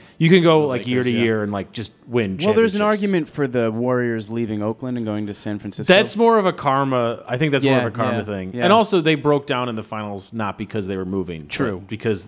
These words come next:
Speaker 1: they played a hundred plus games five years in a
Speaker 2: But I think
Speaker 1: row.
Speaker 2: when you move locations that dramatically, it c-, it could have a change. There's a
Speaker 1: I
Speaker 2: different, different demographic comes.
Speaker 1: don't
Speaker 2: There's different,
Speaker 1: disagree.
Speaker 2: yeah.
Speaker 1: I think for football, it really does matter.
Speaker 2: Yeah, I think so, too.
Speaker 1: And I don't know why.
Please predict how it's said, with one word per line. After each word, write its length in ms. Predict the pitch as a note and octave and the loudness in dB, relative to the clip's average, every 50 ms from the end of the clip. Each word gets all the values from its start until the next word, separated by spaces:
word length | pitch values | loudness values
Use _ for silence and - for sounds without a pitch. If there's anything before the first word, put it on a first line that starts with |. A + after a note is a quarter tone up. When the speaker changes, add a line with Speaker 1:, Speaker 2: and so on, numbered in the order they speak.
| - - | -8 -4
Speaker 1:
they 100 | A2+ G#2 | -4 -4
played 360 | G#2 - - A2 G2+ G2 F2+ F#2 - _ _ - - | -4 -4 -4 -2 -2 -2 -4 -6 -12 _ _ -18 -14
a 80 | D2 | -10
hundred 320 | F#2 F#2+ A#2+ A2+ G2+ G#2 - | -6 -4 -4 -4 -4 -6 -4
plus 240 | - A2 G2+ - | -2 -2 -2 -2
games 220 | - G#2 G2 F2+ - | -4 -6 -8 -8 -6
five 240 | - - G2 F#2 F2+ | -4 -4 -4 -4 -4
years 180 | F2+ F2 E2 | -6 -8 -8
in 60 | - | -6
a 20 | D#2+ | -4
Speaker 2:
But 80 | C3+ | -2
I 40 | C#3 | 0
think 80 | D#3 G3 | 2 2
Speaker 1:
row. 20 | |
Speaker 2:
when 80 | F#3 E3 | 2 2
you 80 | C#3+ | 2
move 240 | C3+ D3 C#3 A#2+ A#2 | 2 2 0 -2 -2
locations 480 | A#2+ A2 - A#2 A#2 A#2 G2+ A2+ G#2 F#2+ | -6 -6 -6 -6 -8 -8 -6 -8 -10 -8
that 180 | G#2 G2+ G2 | -8 -8 -8
dramatically, 480 | - G#2+ G2+ F#2 F#2 G2 - - G2 G#2 | -8 -8 -10 -8 -8 -10 -10 -10 -10 -10
it 120 | G#2 - - | -10 -12 -16
c-, 60 | - | -20
it 100 | - - | -18 -12
could 140 | - A#2+ A2 - _ | -12 -12 -12 -14 _
have 140 | - A2 - - _ _ _ _ _ - | -14 -14 -14 -16 _ _ _ _ _ -14
a 80 | - | -14
change. 480 | - - G#2 F2+ - - - - - - _ | -10 -10 -10 -10 -10 -12 -12 -14 -14 -14 _
There's 180 | - A2 G2+ G#2+ | -10 -10 -6 -2
a 60 | G#2+ | 0
Speaker 1:
I 60 | C#3 | 0
Speaker 2:
different, 180 | C#3 A#2+ A2+ G#2 | 0 0 -2 -8
different 200 | C#3 A#2+ A#2 A2+ | -6 -6 -4 -4
demographic 500 | A#2 A2 G#2+ A#2 A2+ A2 - - G#2+ - | -6 -6 -4 -4 -4 -4 -4 -6 -12 -10
comes. 220 | - G#2+ G#2 G2+ | -8 -6 -2 2
Speaker 1:
don't 200 | D3 C#3+ C#3 C3+ | 2 2 2 2
Speaker 2:
There's 120 | C3 A#2+ A2+ | -2 -6 -8
different, 240 | A#2+ G#2 G#2 F2 D2 | -8 -8 -8 -10 -10
Speaker 1:
disagree. 40 | D2+ | -12
Speaker 2:
yeah. 100 | C#2+ - - _ _ _ - C#3 | -14 -16 -18 _ _ _ -4 -2
Speaker 1:
I 40 | C#3+ | 0
think 180 | C#3+ G#3+ A3+ | 2 2 0
for 160 | A3 - G3 E3 | 2 2 0 0
football, 600 | - - - - F#3 F3+ F#3 - B2+ A2+ A2 G#2+ | 0 -2 0 2 2 2 2 0 0 0 0 -2
it 60 | E2+ | -2
really 300 | G2+ A#2+ B2+ B2 A#2 A2 | -2 0 0 0 0 -2
does 300 | G2 F#2 F#2+ F#2+ F2+ E2+ | -2 -4 -4 -6 -6 -8
matter. 400 | F2 D2 C#2 - - - B2+ - _ _ _ _ _ _ _ _ _ | -12 -16 -16 -18 -18 -18 -20 -20 _ _ _ _ _ _ _ _ _
Speaker 2:
Yeah, 340 | - B2 D#3 D3 C#3+ C#3 C3 | -6 0 2 4 4 4 2
I 60 | A#2 | 0
think 180 | A2 - D3 C#3+ | -2 -6 -6 -6
so, 120 | - B2 G#2+ | -6 -8 -8
too. 120 | - A2 G#2 | -6 -4 -2
Speaker 1:
And 80 | G#2 | 2
I 120 | B2+ C3 B2+ | 2 2 2
don't 300 | A2+ G2+ C3+ C3 B2+ B2+ | 2 2 0 0 0 0
know 100 | B2+ A#2 | -2 -2
why. 440 | A2 G#2 G#2 G2 E2+ D#2 - - | 0 0 0 -2 -2 -6 -12 -16